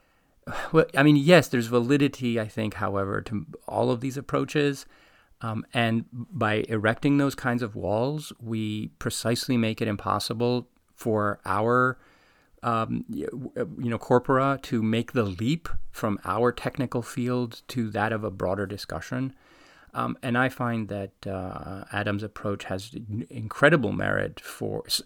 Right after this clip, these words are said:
at least for teaching these texts in the classroom and, and exciting interest about what they're doing. Because think about it this way. So here we have a text where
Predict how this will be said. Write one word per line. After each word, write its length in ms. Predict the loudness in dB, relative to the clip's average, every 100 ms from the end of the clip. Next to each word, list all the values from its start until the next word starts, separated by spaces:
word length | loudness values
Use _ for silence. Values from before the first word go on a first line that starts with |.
| _ -2
at 180 | 2
least 540 | 8 8 8 2 -4 -10 _
for 580 | -4 2 4 4 2 -4 _ _ _ _
teaching 320 | 2 4 8
these 140 | 8 6
texts 260 | 0 -2
in 80 | -2
the 80 | -4
classroom 640 | 2 2 2 -4 -8 -8 -8
and, 440 | -6 -4 -2 -4 -8 _ _ _ _ _ -6
and 300 | -4 -2 -2
exciting 580 | -2 -4 0 4 8 8
interest 500 | 6 2 2 -2 -2
about 300 | -4 -4 -4
what 160 | -4 -6
they're 180 | -6 -6
doing. 580 | -6 0 2 2 -2 -12 _ _ _ _ _ -20 -20 -4
Because 420 | -4 2 2 2 -2 _ -12 -10 -8 -8
think 240 | 0 4 6
about 160 | 6
it 60 | 4
this 180 | -4 -6
way. 200 | -10 -8 4 6 6
So 140 | 8
here 160 | 12 12
we 120 | 10
have 160 | 6 2
a 40 | -2
text 460 | 0 -2 -2 -6 -8
where 480 | 0 2 4 2